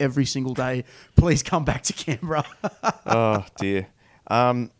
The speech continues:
Speaker 2: and that game was great. And then we got a little nightcap that was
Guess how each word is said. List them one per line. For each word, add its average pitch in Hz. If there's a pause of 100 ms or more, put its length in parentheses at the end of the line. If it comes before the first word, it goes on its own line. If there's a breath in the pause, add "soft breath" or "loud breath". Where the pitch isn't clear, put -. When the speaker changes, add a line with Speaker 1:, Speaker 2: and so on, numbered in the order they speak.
(560)
Speaker 2:
and 139
that 220
game 156
was 110
great. 196
And 185
then 196
we 202
got 196
a 202
little 202
nightcap 196
that 156
was 170